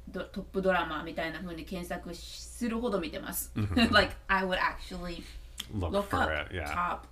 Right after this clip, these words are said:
Speaker 1: twenty twenty drama of the year or
Speaker 2: Mm-hmm.
Speaker 1: twenty twenty-one of the year to watch Japanese drama. So s-, I, I know some of them
Speaker 2: Mm-hmm.
Speaker 1: are inspired by anime, right?
Speaker 2: Right.
Speaker 1: まあ、そんな感じかなと。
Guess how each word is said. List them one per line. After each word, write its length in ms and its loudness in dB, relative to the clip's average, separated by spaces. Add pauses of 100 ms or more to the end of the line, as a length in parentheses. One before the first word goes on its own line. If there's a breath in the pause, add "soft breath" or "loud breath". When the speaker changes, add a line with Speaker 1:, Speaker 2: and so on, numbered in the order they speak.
Speaker 1:
twenty 240 -4
twenty 520 -4 (100)
drama 380 0
of 400 -4
the 80 -8
year 400 0
or 140 -2
Speaker 2:
Mm-hmm. 100 -4
Speaker 1:
twenty 160 -4
twenty-one 480 -2
of 100 -6
the 60 -10
year 400 -6 (920 soft breath)
to 100 -4
watch 600 -2
Japanese 440 -4
drama. 320 -6
So 160 0
s-, 180 -6
I, 220 0
I 140 0
know 280 2
some 300 -2
of 120 -4
them 460 -2
Speaker 2:
Mm-hmm. 40 -2
Speaker 1:
are 560 0 (720)
inspired 500 0
by 120 0
anime, 600 -4
right? 360 0
Speaker 2:
Right. 100 -12
Speaker 1:
ま 120 -6
あ、 20 -6
そ 120 -10
ん 40 -4
な 120 -4
感 120 -6
じ 80 -10
か 100 -4
な 120 -4
と。 200 -8